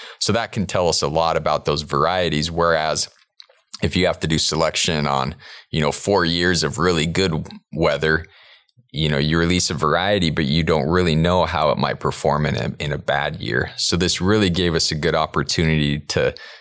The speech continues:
see varieties and test them in the best of conditions and in the worst of conditions, 'cause that's really our goal at the end of the day with the breeding.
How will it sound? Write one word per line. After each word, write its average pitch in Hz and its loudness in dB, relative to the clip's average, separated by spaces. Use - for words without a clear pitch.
see - 2
varieties 82 2
and 78 -2
test - -2
them 73 0
in 78 -2
the - -6
best 80 -2
of 95 -6
conditions 95 0
and 95 -2
in 92 2
the 80 2
worst 90 2
of 71 -4
conditions, 71 0
'cause 117 0
that's 131 0
really 104 4
our 85 2
goal 78 2
at - -4
the 73 0
end 76 -2
of 71 0
the - -2
day 76 0
with 80 -4
the 71 -2
breeding. 73 0